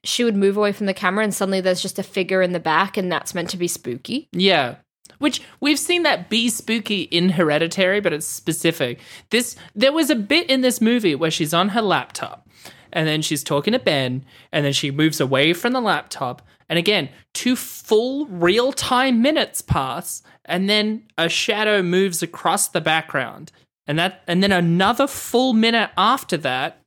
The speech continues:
Speaker 2: Alex returns to the laptop. That's the, that's the jump scare.
Speaker 1: Yeah.
Speaker 2: I, <laughs> it's not scary.
Speaker 1: It's not scary.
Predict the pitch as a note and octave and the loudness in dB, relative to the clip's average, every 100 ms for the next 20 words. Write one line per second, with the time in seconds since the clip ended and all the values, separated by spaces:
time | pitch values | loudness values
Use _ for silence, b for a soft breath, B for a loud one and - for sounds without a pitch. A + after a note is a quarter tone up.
0 | _ F3+ F#3 F#3+ - F3 - F3+ D#3+ D#3 | _ 2 2 0 -2 0 2 4 2 0
1 | - F3 E3 D#3+ C#3+ D3 - C3 - A3+ | -2 2 2 2 2 0 -2 -6 -2 -4
2 | - A#3 G#3 - _ - B3+ B3+ - - | -2 -4 -4 -8 _ -2 -2 -2 -8 -8
3 | - G3+ G#3 B3 - - A2+ B2 A3 A3 | -2 0 2 0 -2 -4 -4 -2 2 2
4 | D#3+ F#3 - _ _ _ _ - A3+ A3 | 0 -4 -10 _ _ _ _ -4 -2 -2
5 | - - - - D#4+ G3+ - - E4+ F#4 | -4 -4 -4 -4 -2 -4 -4 -8 0 0
6 | G4 - - - - G4+ A#4+ A#4 C#4+ G#3+ | 0 -8 -10 -8 -2 2 4 4 2 0
7 | E3+ C5 C5 C5 B4 B4+ - C#5+ B4 A#4+ | -2 0 2 4 2 -2 -4 0 2 2
8 | A#4+ A#4+ A#4 A4+ A4 G#4+ F#4+ D#4+ | 4 2 2 2 2 0 0 -2